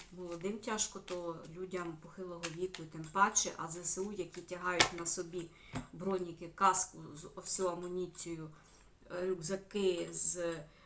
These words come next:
боєприпасами, боєкомплектами, е, це просто жах. Це просто жах. Я не знаю, як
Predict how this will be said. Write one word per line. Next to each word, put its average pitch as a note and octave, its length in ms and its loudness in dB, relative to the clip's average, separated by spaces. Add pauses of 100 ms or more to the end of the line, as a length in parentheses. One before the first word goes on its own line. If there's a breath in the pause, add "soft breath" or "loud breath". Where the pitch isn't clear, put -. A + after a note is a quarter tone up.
(100)
боєприпасами, F3+ 1200 4
боєкомплектами, E3+ 1400 -2 (440 loud breath)
е, E3+ 460 -10
це - 180 2
просто F3+ 460 -4
жах. - 340 -10 (320)
Це - 120 -10
просто G3+ 480 -2
жах. D3+ 300 -8 (140)
Я E3 120 -12
не E3 120 -14
знаю, D#3 320 -6 (180)
як D3+ 80 -16